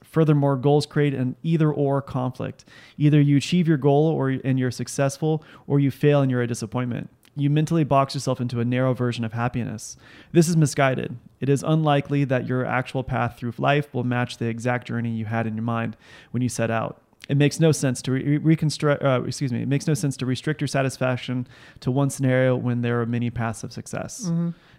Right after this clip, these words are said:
Speaker 1: And it says, "A systems first mentality provides the antidote. When you fall in love with the process rather than the product, you don't have to wait to give yourself permission to be happy.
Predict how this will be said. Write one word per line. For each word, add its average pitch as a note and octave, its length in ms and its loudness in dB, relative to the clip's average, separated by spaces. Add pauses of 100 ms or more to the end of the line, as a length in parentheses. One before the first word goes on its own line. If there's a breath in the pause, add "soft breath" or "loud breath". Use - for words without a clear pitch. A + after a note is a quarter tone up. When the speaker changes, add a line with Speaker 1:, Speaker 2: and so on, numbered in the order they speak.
Speaker 1:
And A2+ 80 -8
it A2 40 -8
says, A2 200 -8
"A A2+ 60 -8
systems C#3+ 420 -2
first C#3 200 -2
mentality C3+ 440 0
provides C3 420 0
the C3 180 -4
antidote. C#3 400 -2 (200)
When C3 180 -2
you C3 60 0
fall D3+ 280 2
in C#3+ 80 2
love C#3 200 4
with C3+ 100 -2
the B2 80 -6
process C3 480 -2
rather C3+ 240 2
than A#2+ 140 -6
the A#2+ 80 -4
product, D#3 580 0 (340 loud breath)
you C3+ 120 4
don't C#3 160 6
have C3 160 2
to C3+ 100 0
wait B2+ 220 0
to B2+ 80 -6
give B2 260 0
yourself A#2+ 340 -4
permission B2 380 -2
to A#2 80 -2
be A2 120 -4
happy. A#2 440 -6